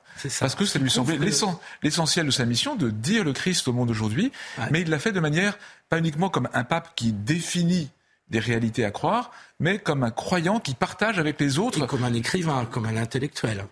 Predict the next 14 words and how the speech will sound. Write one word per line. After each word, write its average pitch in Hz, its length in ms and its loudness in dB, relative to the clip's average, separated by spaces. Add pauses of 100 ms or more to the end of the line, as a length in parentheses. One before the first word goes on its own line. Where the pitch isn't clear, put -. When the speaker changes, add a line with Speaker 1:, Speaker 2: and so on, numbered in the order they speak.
Speaker 2:
Mais 208 160 0 (180)
plus 311 200 -2
que 180 100 0
ça, 135 340 0 (140)
un 190 100 2
croyant, 160 500 0 (300)
un 139 140 4
ami 190 160 2
du 175 100 0
Christ - 420 0
qui - 120 -4
partage 160 340 0
son 131 120 0
amitié 127 440 0